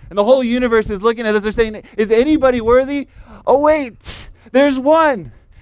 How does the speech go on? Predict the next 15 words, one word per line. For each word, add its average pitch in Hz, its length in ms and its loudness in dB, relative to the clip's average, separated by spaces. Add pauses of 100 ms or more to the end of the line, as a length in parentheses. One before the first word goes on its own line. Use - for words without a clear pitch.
(120)
'Cause 247 180 0
this 262 240 -4
one, 277 480 0 (220)
he 262 180 2
loves 233 480 0
to 247 100 -6
the 226 100 0
very 226 340 0
end, 233 240 0
and 208 120 -4
that 202 220 -2
love 247 400 2
has 202 240 -2
conquered 262 720 -2
death, 247 340 0